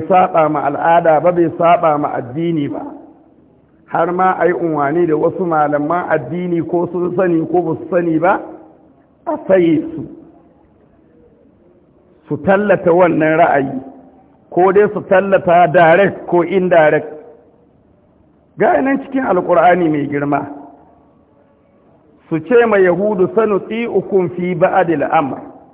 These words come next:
Za mu yi muku ɗa'a a cikin wani sashen al'amari naku da kuke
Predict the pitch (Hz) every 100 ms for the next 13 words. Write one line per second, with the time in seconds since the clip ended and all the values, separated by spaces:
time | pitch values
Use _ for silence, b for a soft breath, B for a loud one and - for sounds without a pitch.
0 | _ _ _ _ _ _ _ _ 139 123
1 | 196 233 226 202 196 202 196 165 175 185
2 | 165 143 - - - - _ _ 160 156
3 | 196 185 226 208 208 214 214 220 220 233
4 | 220 170 156 160 156 185 170 147 147 156
5 | 165 160 127 - - - _ _ _ _
6 | _ _ _ _ - 131 151 202 196 196